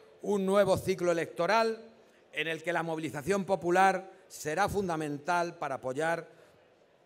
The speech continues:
a los candidatos y candidatas de Izquierda Unida en las listas de Unidas Podemos y en otras expresiones de convergencia en las que sin duda participaremos activamente.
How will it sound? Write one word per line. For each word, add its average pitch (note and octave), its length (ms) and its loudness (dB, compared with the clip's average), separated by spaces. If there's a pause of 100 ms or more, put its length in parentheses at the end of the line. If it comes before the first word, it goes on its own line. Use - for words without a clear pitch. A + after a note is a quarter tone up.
(360)
a E3+ 140 0
los D#3+ 220 -2
candidatos F3+ 840 2
y F3 60 -10
candidatas F3 800 -2 (340)
de D3 100 -6
Izquierda F3+ 480 -2
Unida F#3 500 0 (320)
en C#3 200 -6
las C#3 160 -4
listas F3+ 520 -6
de D#3 60 -6
Unidas F3 340 -4
Podemos F3 640 -4 (920)
y F#3 140 -2
en G3 120 0
otras A#3+ 300 2
expresiones F#3+ 680 -2
de E3 120 -2
convergencia D#3+ 880 -2 (260)
en C#3+ 160 -6
las D3 180 -4
que D#3+ 140 -6
sin C#3+ 220 -10
duda E3+ 380 0
participaremos C#3 880 -4
activamente. A2+ 840 -6